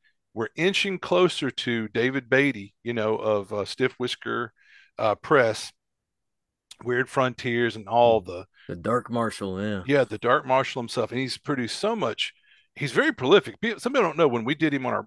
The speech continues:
Speaker 1: had him on our podcast, I did the research, and I'm like, "Holy crap." You know, he wrote for this, and
Speaker 2: Carnival
Speaker 1: he
Speaker 2: of the
Speaker 1: wrote for
Speaker 2: Damned, and yeah, he's got a
Speaker 1: Yeah.
Speaker 2: lot more than just Weird Frontiers that is, you know, typically where people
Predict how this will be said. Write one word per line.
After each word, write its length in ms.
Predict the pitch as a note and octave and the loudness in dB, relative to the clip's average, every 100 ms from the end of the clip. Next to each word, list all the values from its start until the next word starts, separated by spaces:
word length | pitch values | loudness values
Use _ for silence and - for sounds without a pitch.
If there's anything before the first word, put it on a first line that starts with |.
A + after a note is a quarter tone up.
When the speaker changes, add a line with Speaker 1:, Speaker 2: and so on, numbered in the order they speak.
| - | 0
Speaker 1:
had 140 | C3+ | 2
him 100 | A#2+ | 2
on 60 | G2 | 0
our 60 | |
podcast, 800 | - C3 D#3 - F#2+ F2 F2+ - - _ _ _ _ _ _ _ _ | 2 2 2 0 -6 -4 -8 -12 -20 _ _ _ _ _ _ _ _
I 160 | - C#3+ | 2 4
did 200 | D#3 C3+ | 4 2
the 80 | A2 | 0
research, 480 | C3 G3 C#3 A2+ A#2+ | 2 2 0 0 -2
and 60 | |
I'm 60 | G#2+ | -4
like, 120 | F#2+ - | -8 -12
"Holy 400 | E3+ G#3+ G3+ G2+ | -10 -10 -10 -16
crap." 560 | - - C#3+ F#3+ - - | -16 -12 -6 -6 -6 -8
You 100 | A2+ | -8
know, 100 | G2+ | -6
he 260 | C3+ D#3+ C3+ - - _ | -6 -8 -10 -20 -20 _
wrote 280 | C#3+ C#3+ - | 2 2 0
for 120 | A#2+ | 0
this, 280 | E3 F3 C3+ | 4 4 4
and 80 | C3 | 2
Speaker 2:
Carnival 0 | |
Speaker 1:
he 60 | |
Speaker 2:
of 40 | B2 | 2
the 40 | |
Speaker 1:
wrote 120 | B2+ | 4
for 60 | B2 | 4
Speaker 2:
Damned, 520 | C3+ C3+ C#3 C#3 C3+ | 4 2 0 0 0
and 240 | A2+ A2 A2+ | 0 -2 0
yeah, 240 | C3 A#2 | 0 0
he's 160 | C3+ C3+ | -2 2
got 160 | C#3+ | 4
a 20 | |
Speaker 1:
Yeah. 60 | B2+ | 6
Speaker 2:
lot 200 | B2 A#2 | 6 4
more 280 | C#3 C#3+ C3+ | 4 2 2
than 120 | B2+ | 0
just 240 | B2 - | -2 -2
Weird 220 | C#3 C#3+ A#2 | 2 2 2
Frontiers 640 | C#3 B2 - C#3+ C3 A#2 | 0 2 2 2 2 0
that 180 | A#2 A2 - | -6 -6 -8
is, 220 | B2 A2 - | -10 -8 -10
you 120 | - | -4
know, 140 | A#2+ G#2+ - | -2 -4 -4
typically 300 | A#2+ B2 A#2+ | -2 2 4
where 180 | B2 | 2
people 400 | A#2 B2+ A#2+ A2 | 2 -4 -2 -4